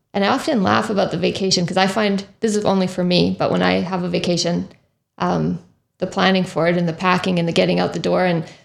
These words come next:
finishing up your call duties. And then when you get back, you're, you're crazy busy again. Like, I actually,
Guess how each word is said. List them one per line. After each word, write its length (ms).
finishing 320
up 140
your 100
call 260
duties. 460
And 120
then 340
when 120
you 60
get 180
back, 400
you're, 300
you're 160
crazy 480
busy 300
again. 260
Like, 200
I 60
actually, 500